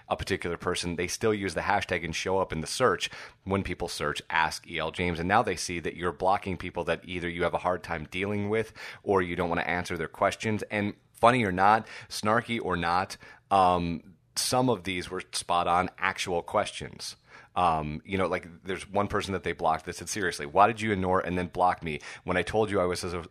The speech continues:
survivor and suggested that maybe you donate to an abusive charity or a charity that, you know, helps support people who have been in abusive relationships?"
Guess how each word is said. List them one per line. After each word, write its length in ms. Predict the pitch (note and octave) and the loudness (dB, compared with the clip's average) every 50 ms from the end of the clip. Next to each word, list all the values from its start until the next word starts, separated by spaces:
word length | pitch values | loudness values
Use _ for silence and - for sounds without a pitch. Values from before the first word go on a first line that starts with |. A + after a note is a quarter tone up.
| _ - | _ -8
survivor 540 | - - - G#2+ F2+ G2+ A2 A#2+ A2+ F#2 F2 | -4 -2 0 4 6 8 8 8 6 4 2
and 120 | E2+ E2 | 0 0
suggested 540 | - - G2+ F2 - A2+ G#2+ - - G2+ F#2 | -4 -8 -6 -2 0 0 0 0 -4 -8 -8
that 100 | F2+ F#2 | -6 -4
maybe 300 | D#2 F#2 G2 G#2+ G#2+ G#2 | 0 0 2 2 0 0
you 160 | G2+ G2 F#2+ | -4 -4 -4
donate 480 | F2 D#2+ - G2+ F#2+ G2+ G2 F#2+ F#2 - | -4 -2 2 2 4 4 2 0 -2 -4
to 100 | - - | -4 -4
an 80 | F2 E2+ | -4 -4
abusive 480 | D#2+ D2 - E2+ F2 E2+ - - E2+ D#2+ | -4 -6 -8 -8 -6 -6 -6 -8 -8 -6
charity 500 | - - G2+ F#2+ E2+ D#2 - B1 A1+ - | -4 -2 0 0 0 0 -2 -6 -10 -8
or 60 | D2 | -8
a 80 | D2 | -8
charity 400 | C#2+ - - F2+ F2 E2+ D#2+ E2 D#2 | -8 -6 -2 0 0 0 0 -2 -4
that, 220 | D#2+ E2+ - - | -4 -6 -8 -8
you 140 | E2+ E2 F2 | -12 -8 -6
know, 80 | E2 D2+ | -6 -4
helps 220 | E2 F2 - - | -4 -4 -4 -6
support 300 | - F2+ - - F2+ - | -8 -8 -6 -8 -6 -6
people 160 | F#2+ E2+ D2+ | -8 -10 -8
who 100 | E2+ F2+ | -6 -6
have 100 | E2 D2+ | -6 -4
been 140 | - F2 F2 | -4 -2 -2
in 120 | F2 E2 | -2 -6
abusive 400 | D2+ - - E2 - - D#2+ - | -6 -8 -10 -10 -10 -10 -10 -8
relationships?" 540 | E2+ F2 G2 G2 F#2 - F2 - - - - | -4 -4 -2 -4 -4 -6 -8 -10 -10 -10 -12